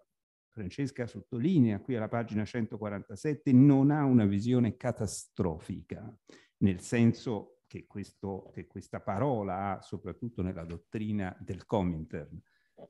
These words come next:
Ma io direi che certamente ha una visione molto drammatica dello stato del mondo e comunque presagisce le catastrofi che si avvicinano. Quella che ha di fronte dunque non è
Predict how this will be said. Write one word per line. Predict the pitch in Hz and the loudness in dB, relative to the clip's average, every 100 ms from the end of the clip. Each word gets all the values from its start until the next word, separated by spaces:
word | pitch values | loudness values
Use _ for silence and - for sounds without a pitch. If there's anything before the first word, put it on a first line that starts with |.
| _ | _
Ma | 190 - | -4 -2
io | 214 233 | -2 -2
direi | 147 226 | -2 -2
che | 151 131 | -4 -6
certamente | - 160 - 165 226 202 143 | -4 -6 -4 0 2 2 0
ha | |
una | 127 135 | 0 0
visione | 127 143 196 151 | 0 -2 0 6
molto | 131 202 262 127 - | 8 8 4 0 -6
drammatica | 82 82 85 80 80 - 90 - 85 _ - | -10 -8 -6 -8 -10 -18 -20 -20 -20 _ -20
dello | _ 113 98 | _ -10 -10
stato | - 113 90 104 | -6 -6 -6 -10
del | 85 87 | -8 0
mondo | 92 87 73 82 101 135 - _ _ | 2 2 -2 -4 -4 -4 -8 _ _
e | - 190 - _ | -6 -6 -6 _
comunque | 160 110 107 - 117 | -4 -2 -2 -2 4
presagisce | - 135 120 101 127 120 - - _ _ _ _ _ | 6 6 2 2 2 2 -2 -14 _ _ _ _ _
le | 110 101 - | -6 -6 -6
catastrofi | 110 101 85 - - 87 101 - _ _ _ | -6 -6 -10 -12 -14 -14 -14 -20 _ _ _
che | 95 | -12
si | - | -10
avvicinano. | 95 90 - - - 190 _ _ _ _ _ _ _ | -10 -10 -12 -14 -14 -18 _ _ _ _ _ _ _
Quella | - - | -8 -6
che | 165 | -6
ha | 170 | -4
di | 175 | -4
fronte | 208 226 156 135 | -2 0 0 0
dunque | 190 160 | -2 0
non | 139 147 170 | 0 2 2
è | 156 117 - | 2 0 -4